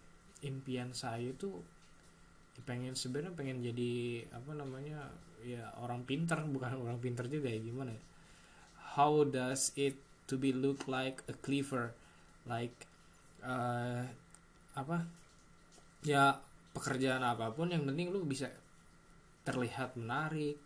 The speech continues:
pintar, dan juga kaya. <laughs> Eh, umur dua puluh empat belum sampai-sampai di situ. Jadi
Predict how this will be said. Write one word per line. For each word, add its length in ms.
pintar, 800
dan 160
juga 240
kaya. 400
<laughs> 80
Eh, 320
umur 320
dua 160
puluh 240
empat 400
belum 160
sampai-sampai 720
di 80
situ. 240
Jadi 720